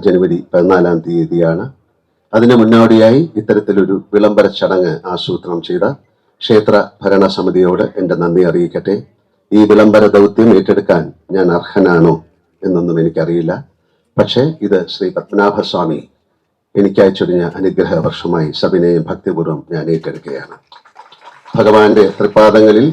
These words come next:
കിരീടവും ഉടവാളും സമർപ്പിച്ച് ശ്രീരാമന് ഭരതൻ എന്ന പോലെ പത്മനാഭദാസനായി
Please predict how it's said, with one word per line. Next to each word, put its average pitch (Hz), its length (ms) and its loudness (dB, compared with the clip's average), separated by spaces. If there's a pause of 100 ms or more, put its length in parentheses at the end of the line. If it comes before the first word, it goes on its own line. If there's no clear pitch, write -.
(160)
കിരീടവും 101 480 4 (100)
ഉടവാളും 98 440 4 (100)
സമർപ്പിച്ച് 95 480 -4 (680)
ശ്രീരാമന് 110 540 4
ഭരതൻ 104 360 4
എന്ന 98 180 2
പോലെ 82 220 2 (420)
പത്മനാഭദാസനായി 95 1400 0